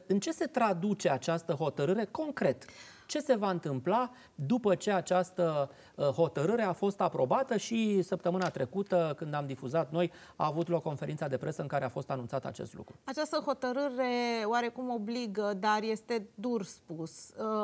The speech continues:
Speaker 2: Um,
Speaker 1: Recomandă.
Speaker 2: susține, susține
Speaker 1: Așa.
Speaker 2: instituțiile culturale,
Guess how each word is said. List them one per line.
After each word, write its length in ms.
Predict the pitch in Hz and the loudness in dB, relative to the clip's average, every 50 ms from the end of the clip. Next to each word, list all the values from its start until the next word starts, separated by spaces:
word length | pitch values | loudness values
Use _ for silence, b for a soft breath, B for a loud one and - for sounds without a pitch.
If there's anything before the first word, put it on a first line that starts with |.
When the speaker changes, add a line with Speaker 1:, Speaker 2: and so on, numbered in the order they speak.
| 208 208 208 | 2 2 0
Speaker 2:
Um, 280 | 202 196 196 196 190 - - | 0 -2 -2 -4 -6 -8 -4
Speaker 1:
Recomandă. 680 | - 175 175 175 170 185 185 196 - - 127 123 233 - | -2 2 2 4 6 8 8 8 8 6 2 4 6 6
Speaker 2:
susține, 540 | 349 339 302 262 240 214 202 196 190 185 190 190 _ _ _ _ _ _ _ _ - | 6 6 6 4 4 4 4 4 2 0 -2 -6 _ _ _ _ _ _ _ _ -14
susține 680 | - - 277 262 - - - - 294 311 320 311 277 | -6 -4 -4 -2 -2 -4 -6 -4 -4 -2 -2 0 0
Speaker 1:
Așa. 220 | 254 240 233 - 240 | 2 2 2 2 2
Speaker 2:
instituțiile 640 | 240 220 - - 233 - - 294 294 - 339 311 269 | 0 0 -2 -4 -6 -4 -4 -6 -4 -2 -2 -2 -2
culturale, 960 | - - 240 220 - - 220 202 196 185 175 170 165 160 160 180 202 240 302 | -2 -2 -4 -4 -2 0 0 2 2 2 2 0 -2 -2 0 2 2 2 2